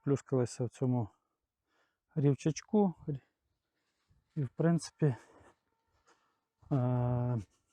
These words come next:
виросли за літо, і, власне, це якби тут, е, каже, осінню дуже за сараєм багато грибів, опеньки прямо ростуть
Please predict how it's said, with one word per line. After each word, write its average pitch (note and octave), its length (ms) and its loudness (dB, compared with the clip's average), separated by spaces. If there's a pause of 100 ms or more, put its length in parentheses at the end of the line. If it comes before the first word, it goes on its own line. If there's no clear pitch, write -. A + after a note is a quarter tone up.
(420)
виросли C#3+ 440 6
за C#3+ 160 2
літо, D#3+ 240 2
і, - 20 2
власне, B2+ 380 -2 (100)
це B2+ 60 -14
якби A#2+ 300 -10 (840)
тут, E3 380 2
е, C3+ 320 2
каже, D3+ 340 2
осінню C#3+ 560 2
дуже C3+ 320 0
за B2+ 140 -2
сараєм B2+ 520 0
багато C3+ 380 2
грибів, F#3+ 440 2 (160)
опеньки F#3+ 440 0
прямо D#3 300 0
ростуть C#3+ 280 -2